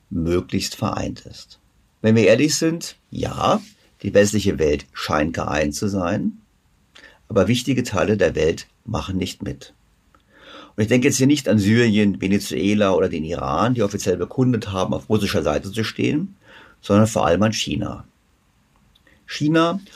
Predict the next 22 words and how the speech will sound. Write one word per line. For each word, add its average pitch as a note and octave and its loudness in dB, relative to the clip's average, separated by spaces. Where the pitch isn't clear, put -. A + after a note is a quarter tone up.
äußert A2 6
sich G#2 -2
offiziell F#2 0
sehr D2 0
zurückhaltend, F2+ -4
aber G2+ 4
die G#2 4
Vermutung A2 4
ist - -4
naheliegend, G2+ 0
dass - -4
China B2 0
mehr A2 4
als - -2
bereitwillig D#2+ -2
jede B2 2
Lücke A2 2
schließt, G2 -2
die F2 -4
westliche G#2 2
Sanktionen F2 -2
hinterlassen. - -6